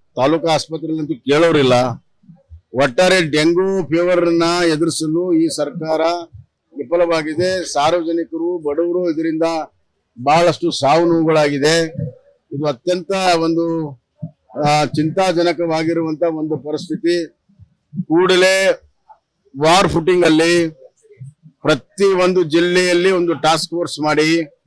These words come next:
ಈ ಡೆಂಗು ಫೀವರ್ ಗೆ ಕೂಡಲೇ ಕ್ರಮವನ್ನ ತೆಗೆದುಕೋಬೇಕು. ಇಲ್ಲ ಇದ್ರೆ ಬಹಳ ದೊಡ್ಡ ಪ್ರಮಾಣದಲ್ಲಿ ಹಬ್ಬಿದ್ರೆ ಮುಂದೆ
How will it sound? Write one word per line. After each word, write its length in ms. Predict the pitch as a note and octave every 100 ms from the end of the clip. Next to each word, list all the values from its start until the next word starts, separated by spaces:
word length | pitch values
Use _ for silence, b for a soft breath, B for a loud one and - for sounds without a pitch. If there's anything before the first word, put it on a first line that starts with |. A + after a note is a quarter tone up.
| - _ - _ - - - - - - - - _ _ _ D#3
ಈ 200 | E3+ F3 C#3+
ಡೆಂಗು 420 | D#3+ F3 F#3 D3+
ಫೀವರ್ 300 | E3+ F3+ E3+
ಗೆ 180 | F3 E3
ಕೂಡಲೇ 360 | - E3+ F3+
ಕ್ರಮವನ್ನ 460 | - D#3+ E3+ E3+ E3
ತೆಗೆದುಕೋಬೇಕು. 960 | - D#3+ D#3+ F3 D#3+ D#3 E3+ F3 D3 _ _ _ - C3
ಇಲ್ಲ 180 | E3 F3+
ಇದ್ರೆ 240 | F3 F#3
ಬಹಳ 340 | D#3 C#3 F3
ದೊಡ್ಡ 260 | F#3+ E3+ E3
ಪ್ರಮಾಣದಲ್ಲಿ 800 | G3+ D3+ F3 F3 E3+ D#3+ E3 E3+
ಹಬ್ಬಿದ್ರೆ 800 | D3 C#3+ E3 D#3+ D#3+ B2 A#2+ - _ _ _ _ _ _ C#3
ಮುಂದೆ 600 | E3 F#3+ G3+ G3 F#3